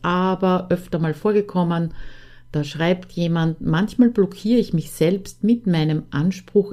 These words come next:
immer neuen Inhalt reinbringen zu wollen." Da sind wir jetzt auf der einen Seite in der ersten Woche der Party, äh, der Content Party beim Newsletter,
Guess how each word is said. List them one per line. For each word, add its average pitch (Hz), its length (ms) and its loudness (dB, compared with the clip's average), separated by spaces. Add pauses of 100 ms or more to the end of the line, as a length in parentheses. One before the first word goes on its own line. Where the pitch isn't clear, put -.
immer 208 260 2
neuen 190 500 4
Inhalt 156 520 0
reinbringen 135 540 0
zu 123 180 -4
wollen." - 360 -2 (800)
Da 170 100 0
sind 240 240 8
wir 233 160 8
jetzt 185 320 2
auf - 140 -2
der 170 100 0
einen 185 300 2
Seite 160 340 0
in - 140 2
der 156 180 -2
ersten 185 340 0
Woche 160 300 0
der 165 100 -4
Party, 151 580 -2
äh, 147 440 -4
der 147 100 -4
Content 156 440 -2
Party 139 480 0
beim 147 240 0
Newsletter, 233 720 2